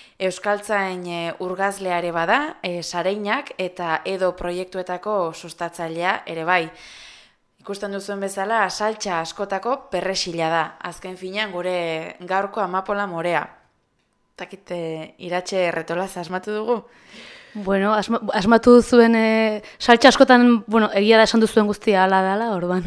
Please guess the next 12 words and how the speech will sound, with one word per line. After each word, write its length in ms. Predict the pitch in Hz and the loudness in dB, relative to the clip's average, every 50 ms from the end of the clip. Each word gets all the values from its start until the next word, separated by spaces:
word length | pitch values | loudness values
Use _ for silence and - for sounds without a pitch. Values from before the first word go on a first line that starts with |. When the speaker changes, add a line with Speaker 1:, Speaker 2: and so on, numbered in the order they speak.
| 190 180 | -4 -4
Speaker 2:
bueno, 220 | 175 165 160 160 - - - - - _ _ | -4 -4 -4 -6 -10 -16 -20 -20 -20 _ _
baina 560 | 180 175 175 170 170 165 165 160 165 165 175 - _ _ | -6 -4 -4 -4 -4 -4 -4 -6 -8 -10 -12 -16 _ _
pentsatzen 420 | - 170 165 185 175 - 190 185 | -6 -4 -2 -2 -2 0 0 0
dut 140 | 180 180 196 | 0 0 -2
ez 100 | 190 - - | -4 -4 -4
herri 140 | 185 190 185 | -4 -2 -4
hontan 200 | 175 - 185 180 | -4 -4 -4 -4
jende 220 | - 185 180 180 | -2 -4 -4 -4
asko 640 | 180 - - - 190 175 170 170 165 165 170 180 - _ - _ _ | -4 -6 -6 -6 -4 -4 -4 -6 -8 -10 -12 -16 -20 _ -20 _ _
dabilen 320 | - 190 190 214 214 208 | 0 2 4 4 4 4
moduan, 460 | 202 185 170 185 185 180 170 160 160 165 | 4 4 4 6 6 4 4 4 0 -2
ez? 140 | 175 185 | -4 -6